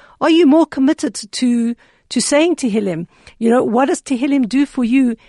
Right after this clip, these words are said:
in your life? I'd love to hear from you. The S M S is three four five one nine. Our WhatsApp number is oh six one eight nine five one oh one nine.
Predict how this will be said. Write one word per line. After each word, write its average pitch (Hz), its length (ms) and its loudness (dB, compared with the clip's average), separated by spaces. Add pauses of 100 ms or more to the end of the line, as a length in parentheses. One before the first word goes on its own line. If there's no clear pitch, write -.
(180)
in 214 180 -4
your 208 160 -2
life? 196 300 -4
I'd 226 160 -8
love 233 260 -2
to 240 100 -4
hear 226 200 -6
from 208 240 -8
you. 175 160 -6
The 196 440 -8
S - 160 -6
M 220 140 -4
S 208 220 -6
is 220 440 -6
three 233 360 -6
four 214 460 -6 (420)
five 247 340 -4
one 196 220 -2
nine. 220 400 -2 (360)
Our 220 460 0 (160)
WhatsApp 233 560 -4
number 196 300 -2
is 175 120 -4 (100)
oh 269 120 2
six - 420 -4
one 226 440 -2
eight 269 260 -2
nine 233 280 -2
five 196 420 -2 (320)
one 220 500 -2
oh 196 380 -4 (320)
one 185 500 -6 (220)
nine. 175 500 -8